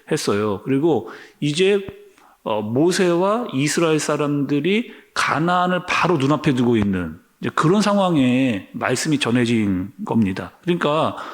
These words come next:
고생고생 해가지고 이제 진짜 가나안을 눈앞에 두고 있는,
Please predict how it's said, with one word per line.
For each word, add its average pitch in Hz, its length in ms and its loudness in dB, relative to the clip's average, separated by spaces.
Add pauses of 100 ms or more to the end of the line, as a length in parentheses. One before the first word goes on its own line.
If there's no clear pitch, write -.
(320)
고생고생 185 540 2
해가지고 165 800 0
이제 160 380 0
진짜 175 560 -2 (560)
가나안을 175 1000 2
눈앞에 165 360 0
두고 131 200 2
있는, 101 380 0